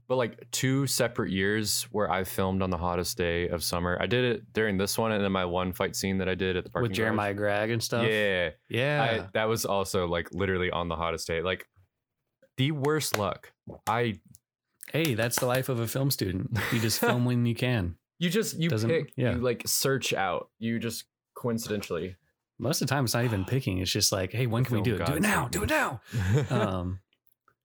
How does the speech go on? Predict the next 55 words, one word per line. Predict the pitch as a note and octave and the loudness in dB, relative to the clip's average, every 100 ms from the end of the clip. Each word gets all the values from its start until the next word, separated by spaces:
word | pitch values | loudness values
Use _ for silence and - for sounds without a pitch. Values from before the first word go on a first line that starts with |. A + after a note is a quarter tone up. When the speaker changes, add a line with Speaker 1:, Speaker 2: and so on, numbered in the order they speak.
| _ | _
Speaker 1:
Literally, | - A2+ A2+ A2+ | -2 0 2 2
Speaker 2:
but | |
Speaker 1:
shout | - G#2+ G2+ | 2 2 2
out | G#2 G2 | 2 0
to | - | 0
almost | F#2+ G2 - | 2 0 0
passing | G2 - F#2+ | 0 2 0
out | F2+ | 2
on | F2+ | 0
<laughs> | |
top | - - - - - | 0 -4 -2 -2 0
of | |
the | A#2+ | -2
parking | G#2 A2+ B2 | 0 0 0
garage. | G#2 G2+ G2+ G2+ G2+ G2 | 0 2 2 2 2 0
Whoop, | D3 - | -2 0
whoop. | E3+ F3 - | 0 0 0
Okay, | A2 G2+ | 0 2
anyway, | F#2 G2+ D#2 - | 2 2 0 0
back | F#2 | -2
to | - | -2
story. | - D#2+ D#2 - - - - - | -2 -2 -2 -10 -20 -20 -14 -4
Speaker 2:
Um, | C3+ A#2+ A2 G2+ F#2+ | -2 0 0 -2 -2
but | A#2+ A#2 A2 A2+ - | 0 2 0 -4 -6
hottest | - D#3+ D3+ | -2 0 0
day | D#3+ | 0
of | |
the | C3+ | 2
year, | C3 A#2+ A#2 G#2+ - _ _ _ A#2+ | 2 2 0 -2 -4 _ _ _ -4
uh, | A2 G#2+ | 0 2
we | A2 | 2
shoot | A2+ - C#3 C#3 - | 2 2 2 0 -2
for | C3 A#2 A2+ A2 G#2+ - | 0 2 2 2 0 -2
a | - | -6
good, | C#3 F#3 D#3+ | 0 0 0
probably, | - A2 A2 | -2 0 2
like, | G#2 G2 | 0 0
ten | B2+ | -2
hours | A#2+ C#3+ A#2+ | 0 0 0
or | G#2 | 2
so, | - G#2 G#2 | 2 2 2
and | |
then | G#2 | 2
we | G#2 | 2
get | A#2+ | 0
to | A2+ | 0
the | A#2+ G#2+ G#2+ | 0 2 2
later | A2 G#2+ | 2 0
part | G#2 - G2+ | -2 -2 0
of | F#2+ F#2+ | 0 -2
the, | |
part | - - G2+ | -4 -2 0
of | |
the | G2 | 0
day, | G2 F#2+ F#2+ | 2 2 0